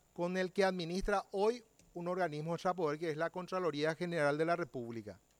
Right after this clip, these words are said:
La semana pasada pidieron la intervención del municipio de Ñemby, que es <laughs> de público conocimiento la corrupción galopante que hoy tenemos en ese municipio, y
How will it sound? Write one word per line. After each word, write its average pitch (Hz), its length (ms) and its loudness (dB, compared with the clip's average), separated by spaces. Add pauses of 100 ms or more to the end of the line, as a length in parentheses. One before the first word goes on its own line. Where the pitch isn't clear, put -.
(600)
La 156 180 4
semana 180 380 2
pasada 226 500 2 (100)
pidieron 226 520 4
la 240 80 4
intervención 240 720 4 (420)
del 196 180 0
municipio 202 580 2
de 214 80 2
Ñemby, 151 320 -2 (840)
que 202 320 6
es - 260 0
<laughs> - 360 0
de 180 140 0
público 220 420 0
conocimiento 214 840 0 (500)
la 170 420 4 (180)
corrupción 202 500 0
galopante 214 720 6
que 226 60 2
hoy 196 180 0
tenemos 196 520 0 (300)
en 190 140 2
ese 190 220 4
municipio, 214 680 2 (880)
y 226 300 0